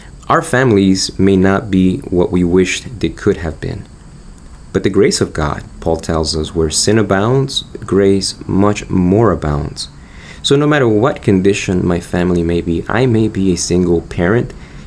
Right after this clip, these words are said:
in the sense that my spouse may have passed away. I may be a single parent in that I am married, and when we were married, we were both unbelievers, and I came to accept Christ, and my spouse, husband or wife,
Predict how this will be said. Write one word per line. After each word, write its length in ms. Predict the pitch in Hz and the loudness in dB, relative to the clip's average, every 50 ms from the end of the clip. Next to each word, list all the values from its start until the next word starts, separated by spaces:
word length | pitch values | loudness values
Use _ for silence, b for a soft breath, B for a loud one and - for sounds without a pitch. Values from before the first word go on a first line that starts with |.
| B | B
in 80 | - 113 | 2 2
the 60 | 113 | 2
sense 300 | 104 - 123 120 120 117 - | 2 2 2 0 0 0 0
that 220 | - 117 - - | -2 -2 0 0
my 140 | 107 104 101 | 0 0 0
spouse 460 | 95 - - 104 101 104 101 - - | -2 -2 -2 0 0 0 0 0 0
may 120 | 95 95 98 | 0 0 0
have 200 | 95 95 92 - | 0 -2 -4 -4
passed 340 | - 98 92 90 - - - | -4 -2 -2 -2 -2 -2 -2
away. 360 | - 85 104 117 - 117 - - - - B B B B B B B B B B B B - | 0 0 0 0 -2 -4 -8 -12 -18 -20 B B B B B B B B B B B B -4
I 180 | - 104 143 175 | 0 0 2 4
may 200 | 156 135 120 101 | 4 4 4 4
be 220 | 95 95 95 95 | 4 2 4 4
a 40 | 95 | 2
single 320 | 95 - 95 92 87 90 | 2 2 2 2 2 0
parent 480 | 87 - 92 87 87 92 98 101 - - | -2 -2 -2 0 2 2 2 0 0 0
in 140 | 98 98 95 | 0 0 2
that 260 | 90 90 87 - - | 2 0 0 0 0
I 80 | 92 92 | 0 2
am 260 | 95 92 90 90 90 | 2 2 2 2 2
married, 480 | 95 113 127 127 117 101 92 92 92 - B B B B B B B | 2 2 2 4 4 4 4 2 0 -4 B B B B B B B
and 380 | - 95 90 90 90 90 87 - - - | 0 2 4 4 4 2 2 0 -6 -6
when 200 | - - 90 87 | -2 0 2 4
we 100 | 95 131 | 4 4
were 120 | 151 156 127 | 4 4 4
married, 200 | 107 107 104 98 | 2 2 2 2
we 80 | 104 | 2
were 180 | 101 98 104 101 | 2 4 2 2
both 300 | 92 - 104 104 - - | 2 2 2 0 2 0
unbelievers, 720 | 101 107 107 95 95 95 120 135 113 95 92 92 95 - - - | 0 0 2 2 4 4 4 2 4 4 2 2 0 -2 -4 -2
and 100 | 87 95 | 0 0
I 80 | 95 | 0
came 500 | 90 - - 120 117 117 107 95 87 85 - | -2 -4 -2 2 2 4 4 2 0 -2 -2
to 120 | - 90 | -2 -4
accept 300 | 85 85 - 90 85 - | -4 0 -2 -2 -2 -2
Christ, 380 | - - 90 90 92 92 - - | -4 -2 0 0 0 0 -2 -2
and 280 | 87 87 85 87 - - | -2 -2 -2 -4 -4 -4
my 220 | - 82 82 82 80 | -4 -2 0 0 -2
spouse, 480 | - - - 113 113 101 87 82 - | -4 -4 -2 -2 0 0 0 -2 -2
husband 340 | - 98 92 90 - 92 87 | -2 -2 -2 -2 -2 -2 -2
or 60 | 87 | 0
wife, 220 | 85 87 85 87 | 0 0 0 -2